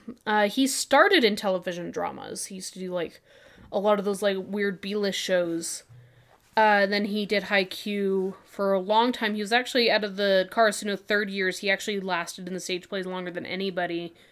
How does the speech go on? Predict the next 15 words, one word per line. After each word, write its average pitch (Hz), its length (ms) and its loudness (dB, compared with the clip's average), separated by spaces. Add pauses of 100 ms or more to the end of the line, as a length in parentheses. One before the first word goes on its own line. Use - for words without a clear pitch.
(720)
And 220 200 2
then 220 800 6 (240)
I 220 120 6
know 233 180 6
that 240 120 0
he 233 240 -2
spent, - 680 2
like, 202 300 0
a 208 140 -2
few 220 540 -8
years 202 500 -2
living 202 300 -2
in 185 100 -2
Australia 190 680 -2
because, 180 600 -8